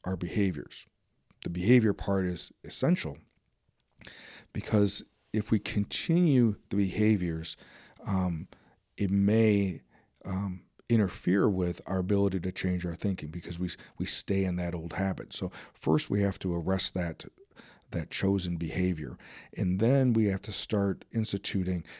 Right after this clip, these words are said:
how we can possibly look at, um, our thinking different. How do we change our perspective? For example, um, the difference between dieting and exercising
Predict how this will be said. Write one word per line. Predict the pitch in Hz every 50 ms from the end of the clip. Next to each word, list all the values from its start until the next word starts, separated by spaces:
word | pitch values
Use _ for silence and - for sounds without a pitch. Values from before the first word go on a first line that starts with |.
| - _
how | - - 104 107
we | 101 98
can | 98 - 101 92
possibly | - - 95 98 95 - - - 92 90
look | 85 85 92 98 92 - - - - -
at, | - 90 87 85 82 - - - - - - - - -
um, | 190 113 98 92 -
our | - 95 92
thinking | - - 107 101 95 90 87 85
different. | 85 95 - - 78 -
How | - - 101 98
do | 101
we | 92 95 92
change | - - - - 92 92 92 87
our | 85 80
perspective? | - - - - - - - 82 - - - - - - - - _ _ _ _ _ _ _ _ _ _ _ _ - - - - - - - - - - - _ _ _ _ _ _ _ _ _ _ -
For | - 120
example, | 104 92 92 95 101 101 101 95 - 80 80 85 - - - - - -
um, | 101 101 92 90 90 95 98 - _ _ _ _ _ _ _ _ _ _ _ _ _ _ _ _ _ _ _ _ _ _ _ _ _ _ _ _ _ _ - - _ _ _ _
the | - 107
difference | 92 95 - 123 123 127 - - 104 101 95 -
between | - 104 92 - - - - 107 104 98 98 95 90 82 - _ _ _ _ _ _ _ _
dieting | - 95 101 104 104 104 101 101 95 92
and | 90
exercising | 87 101 107 - - 95 - - 95 90 90 87 85 87 87 87 85